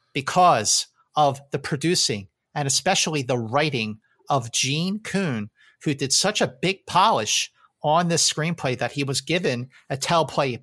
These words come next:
by credit along with Carrie Wilbur. Carrie Wilbur did his first story outline on August twenty-ninth, nineteen sixty-six, which I have said elsewhere on Enterprise Incidents, August twenty-ninth, nineteen sixty-six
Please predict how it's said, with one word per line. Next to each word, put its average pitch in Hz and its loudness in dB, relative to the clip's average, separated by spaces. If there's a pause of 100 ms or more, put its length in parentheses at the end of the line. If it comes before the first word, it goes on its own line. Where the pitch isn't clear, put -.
by 151 4
credit 117 -4
along 139 -2
with 131 -4
Carrie 123 -2
Wilbur. 131 0 (480)
Carrie 233 4
Wilbur 185 2
did 156 0
his 147 2
first 156 2
story 156 0
outline 127 0 (300)
on 135 -2
August 156 2
twenty-ninth, 135 -2 (180)
nineteen 143 -2
sixty-six, - -2 (300)
which 170 0
I 196 4
have 165 2
said 190 2
elsewhere 151 2 (140)
on 151 0
Enterprise 143 0
Incidents, 127 -2
August 160 4
twenty-ninth, 160 0
nineteen 147 -4
sixty-six - -2